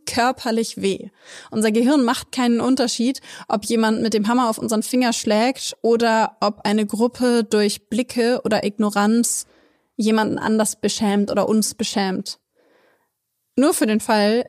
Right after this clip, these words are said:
denkt daran, wenn ihr das nächste Mal jemanden von oben und unten abcheckt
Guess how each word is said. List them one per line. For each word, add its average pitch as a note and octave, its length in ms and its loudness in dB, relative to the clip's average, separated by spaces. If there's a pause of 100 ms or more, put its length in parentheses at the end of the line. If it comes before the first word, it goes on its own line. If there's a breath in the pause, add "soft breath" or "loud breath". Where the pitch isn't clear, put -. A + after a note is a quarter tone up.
denkt A#3 220 2
daran, G#3+ 360 0
wenn G#3 140 2
ihr G3+ 80 0
das G3 180 -2
nächste A3 380 -2
Mal G#3 520 2
jemanden G3+ 460 0
von G3+ 180 -4
oben G#3+ 280 2
und - 160 -6
unten G3+ 300 -4
abcheckt - 800 -4